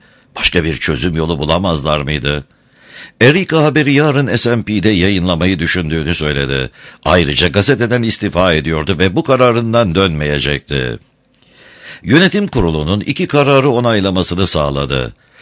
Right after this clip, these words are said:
Magnus Borgsjö hemen görevini bırakmaya davet edilecek, Anders Holm geçici yayın yönetmenliğine atanacaktı.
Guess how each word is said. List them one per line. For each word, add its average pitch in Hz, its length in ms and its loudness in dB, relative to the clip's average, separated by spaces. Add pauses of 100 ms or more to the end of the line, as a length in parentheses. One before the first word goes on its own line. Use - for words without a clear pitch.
(120)
Magnus 143 520 0
Borgsjö 147 500 0
hemen 147 280 2
görevini 80 460 0
bırakmaya 78 480 0
davet 76 360 0
edilecek, 113 520 0 (300)
Anders 156 460 4
Holm 151 240 0
geçici 131 380 0
yayın 120 280 2
yönetmenliğine 104 760 0
atanacaktı. 76 920 -2